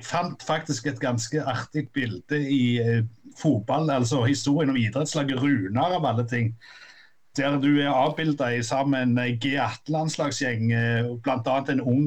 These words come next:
eh, Jon Arne Riise. Kan du fortelle litt hvordan du havnet inn i landslagssystemet,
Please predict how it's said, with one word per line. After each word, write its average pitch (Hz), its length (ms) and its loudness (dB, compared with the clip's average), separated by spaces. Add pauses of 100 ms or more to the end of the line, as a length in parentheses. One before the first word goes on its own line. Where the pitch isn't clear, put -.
eh, 131 160 0
Jon 135 240 4
Arne 113 320 2
Riise. 131 400 -2
Kan 147 220 -2
du 139 40 0
fortelle 151 380 -2
litt 156 160 -6
hvordan 143 220 -2
du - 20 -6
havnet 127 380 0
inn 135 100 2
i 139 80 2
landslagssystemet, 160 960 0